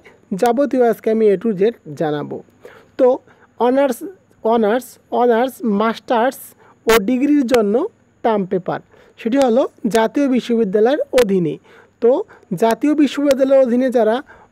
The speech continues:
অনার্সে পড়ে বা মাস্টার্স পড়ে, মাস্টার্স প্রথম পর্ব এবং মাস্টার্স শেষ পর্ব ও ডিগ্রির জন্য অবশ্যই স-, আহ, সবার, সকলকেই টার্ম পেপার লেখা বাধ্যতামূলক, অর্থাৎ একটি টার্ম পেপার লিখতেই হবে।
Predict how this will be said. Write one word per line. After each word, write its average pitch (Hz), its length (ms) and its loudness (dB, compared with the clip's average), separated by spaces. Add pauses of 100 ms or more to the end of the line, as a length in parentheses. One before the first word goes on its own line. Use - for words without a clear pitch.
অনার্সে 254 460 2
পড়ে 247 380 2 (260)
বা 220 200 0
মাস্টার্স 220 600 -2
পড়ে, 233 300 2
মাস্টার্স 226 460 -4
প্রথম 247 360 0
পর্ব 269 220 2 (560)
এবং 226 260 2
মাস্টার্স 208 480 -2 (360)
শেষ - 320 -2
পর্ব 202 300 0 (560)
ও 262 140 4
ডিগ্রির 277 520 0
জন্য 240 320 2 (360)
অবশ্যই 247 540 0 (460)
স-, - 80 -12 (120)
আহ, 208 320 2
সবার, 220 400 0
সকলকেই 247 680 0 (260)
টার্ম 254 200 -2
পেপার 277 280 0
লেখা 247 380 -2
বাধ্যতামূলক, 202 680 0
অর্থাৎ 208 340 -4
একটি 196 220 -8
টার্ম 190 260 -2
পেপার 190 320 0 (480)
লিখতেই 262 460 0
হবে। 180 320 -2